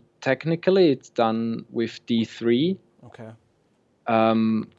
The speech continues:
Speaker 1: I mean, the whole story is a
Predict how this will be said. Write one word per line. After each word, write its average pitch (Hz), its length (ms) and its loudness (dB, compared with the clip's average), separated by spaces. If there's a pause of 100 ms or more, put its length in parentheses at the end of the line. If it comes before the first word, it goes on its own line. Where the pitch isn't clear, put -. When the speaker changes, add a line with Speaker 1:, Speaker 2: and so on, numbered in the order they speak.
(120)
Speaker 1:
I 117 160 -6
mean, 117 320 0
the 113 140 0
whole 123 240 4
story 139 580 4
is 120 440 -6
a 104 540 -2